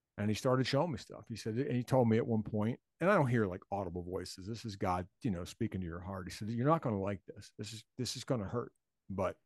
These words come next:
you have to go here." So I started writing it in January of last year, and I really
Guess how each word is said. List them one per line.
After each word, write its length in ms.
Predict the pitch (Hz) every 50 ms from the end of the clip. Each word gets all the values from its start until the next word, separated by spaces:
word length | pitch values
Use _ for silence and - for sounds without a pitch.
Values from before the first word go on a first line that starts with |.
| _ -
you 200 | 113 107 95 104 95
have 260 | - 117 104 98 -
to 80 | - 95
go 240 | 85 90 95 -
here." 240 | 80 87 - - - _ _ _ _ _ _ _ _ _ _ _ _ _ _ _ _ _ -
So 100 | - 185
I 40 | 180
started 320 | - - 185 185 175 151
writing 320 | 139 135 135 127 - 151
it 140 | 143 143 - _ -
in 180 | 135 113 110
January 420 | 104 120 113 113 113 117 117 113 107
of 60 | 107
last 340 | 107 104 104 104 - - -
year, 240 | 104 104 104 104 104
and 120 | 104 98
I 40 | 95
really 600 | 95 95 98 101 107 113 120 120 120 123 120